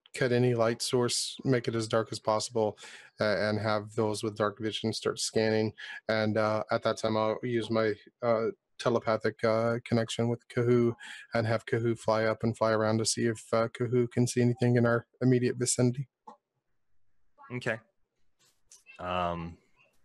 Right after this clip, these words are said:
Speaker 2: are you gonna use him as your eyes, or are you just gonna, you just
Speaker 1: Yeah.
Speaker 2: want him to,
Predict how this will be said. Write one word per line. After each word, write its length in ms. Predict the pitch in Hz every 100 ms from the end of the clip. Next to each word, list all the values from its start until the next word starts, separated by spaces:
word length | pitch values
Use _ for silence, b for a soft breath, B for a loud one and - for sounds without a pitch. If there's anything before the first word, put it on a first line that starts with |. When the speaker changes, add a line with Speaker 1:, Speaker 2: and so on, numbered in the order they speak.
| _ - _ _ _ _ -
Speaker 2:
are 60 |
you 140 | 104 104
gonna 160 | 104
use 360 | 98 107 113 -
him 140 | 110
as 160 | 107 101
your 140 | 95
eyes, 360 | 90 98 117 107
or 40 |
are 20 |
you 120 | 95 92
just 260 | 95 -
gonna, 440 | 98 90 90 85 -
you 140 | - 95
just 100 | 95
Speaker 1:
Yeah. 160 | 110 98
Speaker 2:
want 100 | -
him 240 | 101 92 -
to, 260 | 95 90